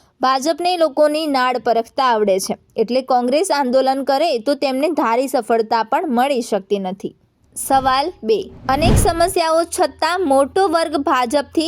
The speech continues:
કેમ વિમુખ નથી થતો? જવાબ, ઓગણીસો નેવથી કોંગ્રેસની ટેકા પાર્ટી તરીકેની છાપ ઊભી થઈ છે અને પક્ષ એને ભૂંસી શક્યો નથી.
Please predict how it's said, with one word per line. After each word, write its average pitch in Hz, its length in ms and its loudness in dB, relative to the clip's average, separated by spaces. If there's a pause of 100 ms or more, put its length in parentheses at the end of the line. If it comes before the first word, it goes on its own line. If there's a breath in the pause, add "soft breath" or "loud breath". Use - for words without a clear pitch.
કેમ 359 260 -4
વિમુખ 294 400 -2
નથી 226 280 -2
થતો? 180 320 -6 (220)
જવાબ, 208 360 0 (720 soft breath)
ઓગણીસો 349 480 0
નેવથી 370 540 0
કોંગ્રેસની 320 680 0
ટેકા 330 460 -2
પાર્ટી 311 360 -2
તરીકેની 277 680 -2
છાપ 285 360 -4
ઊભી 202 220 2
થઈ 196 240 -2
છે - 180 -6 (520 soft breath)
અને 240 200 0
પક્ષ 277 380 -2
એને 262 260 0
ભૂંસી 269 400 0
શક્યો 214 360 -4
નથી. 190 300 -4